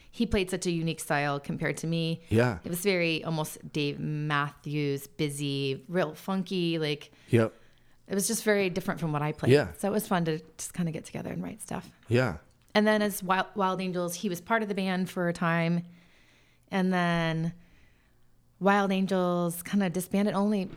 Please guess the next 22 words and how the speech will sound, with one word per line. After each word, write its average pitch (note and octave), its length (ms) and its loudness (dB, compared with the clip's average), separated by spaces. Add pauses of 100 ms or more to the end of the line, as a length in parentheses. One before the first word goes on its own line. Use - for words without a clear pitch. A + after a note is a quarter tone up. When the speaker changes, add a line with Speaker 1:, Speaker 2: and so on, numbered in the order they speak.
(200)
Speaker 1:
unintentionally. F#3 1040 2
Speaker 2:
Hmm. A2 100 2
Speaker 1:
As, G3 140 2
like, E3+ 200 2
Laura F3 260 6
was E3+ 140 2
going E3 300 2
back D3+ 260 2
to - 80 -4
Colorado D3 400 2
Springs E3+ 440 2
to - 40 -8
be D3+ 80 2
close D3+ 240 0
to - 80 -2
family E3 380 2
'cause E3+ 140 -4
she D3+ 200 0
had D3 180 0
a C#3 40 -4
kid, A3+ 580 0
Speaker 2:
Hmm. C3 220 4